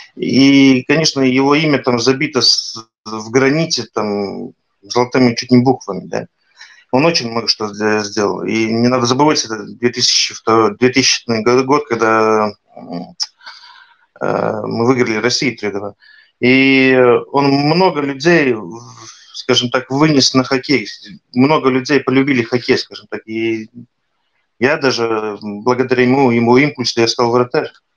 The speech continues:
Я очень просто, ну, тогда смотрел, я очень думал, вот это человек. Вот не, не шло что-то в моей, <laughs> скажем так, в душе, но я пошёл туда играть.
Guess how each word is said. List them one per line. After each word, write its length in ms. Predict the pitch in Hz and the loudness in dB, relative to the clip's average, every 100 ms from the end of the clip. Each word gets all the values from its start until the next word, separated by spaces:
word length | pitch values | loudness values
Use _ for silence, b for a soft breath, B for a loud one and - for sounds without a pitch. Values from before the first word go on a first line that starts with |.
| _ _ - | _ _ 0
Я 100 | 120 | 0
очень 260 | 120 123 | 0 -2
просто, 240 | 131 123 123 | -2 0 2
ну, 340 | 117 117 123 | 2 2 2
тогда 240 | 120 123 | 0 0
смотрел, 440 | 123 127 123 139 135 | 0 0 0 2 2
я 80 | 127 | 0
очень 180 | 123 | -2
думал, 160 | 123 117 | -4 -2
вот 180 | 117 139 | 0 0
это 160 | 135 | -2
человек. 480 | 131 - 120 113 98 - b b b _ | -2 -2 0 0 -2 -8 b b b _
Вот 160 | 131 131 - | -2 -2 0
не, 320 | 127 131 143 143 143 131 135 | 2 4 4 4 2 2 2
не 80 | 147 | 2
шло 220 | 147 185 | 2 2
что-то 280 | 175 - 123 | 0 -2 -2
в 260 | 117 117 117 | -2 -2 0
моей, 280 | 127 123 127 | 2 2 2
<laughs> 200 | 123 143 | -2 -4
скажем 380 | - 131 113 113 | -4 -4 -4 -6
так, 220 | 139 127 B B B B - | -6 -6 B B B B -2
в 40 | |
душе, 320 | 131 127 120 117 | 0 2 0 0
но 100 | 160 | -2
я 140 | 196 | -2
пошёл 360 | 196 196 202 185 | -2 -2 -2 -4
туда 320 | - 110 113 | -4 -2 -4
играть. 220 | - - | -6 -12